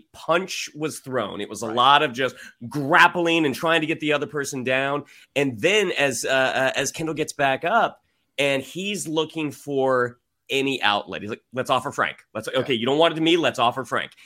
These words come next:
Speaker 2: Yeah.
Speaker 1: He's start, he's trying to be like, "All right, how can I save this? How can I save this?"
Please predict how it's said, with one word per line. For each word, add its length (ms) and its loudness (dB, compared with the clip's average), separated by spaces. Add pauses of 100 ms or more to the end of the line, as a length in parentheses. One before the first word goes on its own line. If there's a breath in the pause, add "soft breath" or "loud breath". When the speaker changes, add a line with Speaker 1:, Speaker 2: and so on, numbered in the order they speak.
Speaker 2:
Yeah. 80 -20
Speaker 1:
He's 180 -2
start, 320 4
he's 260 -4
trying 260 2
to 40 -4
be 80 -4
like, 140 0
"All 60 4
right, 120 2 (140)
how 340 8
can 220 -2
I 100 4
save 340 0
this? 220 -4 (160)
How 220 4
can 160 -4
I 80 0
save 340 -4
this?" 240 -8